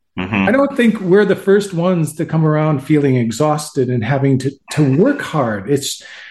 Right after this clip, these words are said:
Speaker 2: but it's intriguing to me that all of these things on top of this exhaustion and, and, and I use the word w-, wear us down, right?
Speaker 1: Yeah,
Speaker 2: And,
Speaker 1: yeah, yeah.
Speaker 2: right. It's, you get this sense that w-, we've,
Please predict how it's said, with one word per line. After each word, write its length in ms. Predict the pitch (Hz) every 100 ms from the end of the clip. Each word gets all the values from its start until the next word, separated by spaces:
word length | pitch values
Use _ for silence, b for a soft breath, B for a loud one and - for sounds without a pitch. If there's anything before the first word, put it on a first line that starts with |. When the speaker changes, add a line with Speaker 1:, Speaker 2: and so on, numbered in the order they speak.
| B
Speaker 2:
but 100 | 202
it's 180 | 202 202
intriguing 520 | 180 175 254 254 226 -
to 100 | 165
me 180 | 156 139
that 200 | 143 -
all 320 | 156 233 294
of 80 | 262
these 300 | 196 113 -
things 580 | 131 127 123 117 101 -
on 160 | 135 127
top 320 | - 190 214
of 140 | 156
this 240 | 131 127 -
exhaustion 920 | 113 107 - 156 - - - 131 127
and, 400 | 135 127 123 B B B B B B -
and, 200 | 156 160
and 200 | 160 180
I 140 | 165
use 300 | 220 202 127
the 80 | 131
word 280 | 131 131 127 -
w-, 280 | 139 123 - -
wear 360 | 123 147 151
us 220 | 143 -
down, 480 | - 180 131 90 82 -
right? 360 | 127 151 185 185
Speaker 1:
Yeah, 180 | 175
Speaker 2:
And, 100 | 135
Speaker 1:
yeah, 100 | 90
yeah. 180 | 82 80 175
Speaker 2:
right. 280 | 226 220 - - b b b b _
It's, 220 | 180 -
you 380 | - 175 - 170
get 220 | 170 240
this 200 | 262 233
sense 540 | - - 214 240 226 -
that 120 | 180
w-, 200 | 135 -
we've, 400 | 170 175 165 147